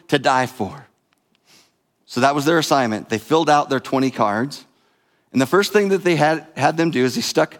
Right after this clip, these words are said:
a garbage can in the middle of the room. And he said, "Now I want you to take ten of those cards, and I want you to throw 'em in the garbage. Pick your top ten."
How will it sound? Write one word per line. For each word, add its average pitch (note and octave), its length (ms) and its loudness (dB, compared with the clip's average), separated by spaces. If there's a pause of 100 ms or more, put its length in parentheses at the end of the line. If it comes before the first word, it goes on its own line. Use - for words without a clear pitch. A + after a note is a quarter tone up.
(220)
a - 60 -4
garbage D3+ 480 0
can A#2 400 -4 (400)
in A#2+ 120 0
the C3 60 2
middle C#3+ 260 2
of D#3 80 0
the D3+ 80 0
room. A#2 380 -2 (280)
And A#2 60 -2
he B2+ 60 0
said, C#3+ 160 0
"Now D3+ 160 4
I C#3+ 60 4
want D#3+ 200 0
you E3+ 80 0
to D#3 100 0
take - 420 -2 (420)
ten D3+ 560 -2 (280)
of B2 140 -2
those C3 180 0
cards, A#2+ 640 -2 (800)
and A#2 120 -2
I - 20 2
want A#2+ 260 0
you D#3+ 320 0 (320)
to B2 100 -8
throw D3 220 0
'em D3 100 0
in D3+ 60 0
the D3+ 80 0
garbage. A2 580 -4 (580)
Pick E3 220 -4
your C#3 100 0
top - 500 -2 (180)
ten." A2+ 440 -4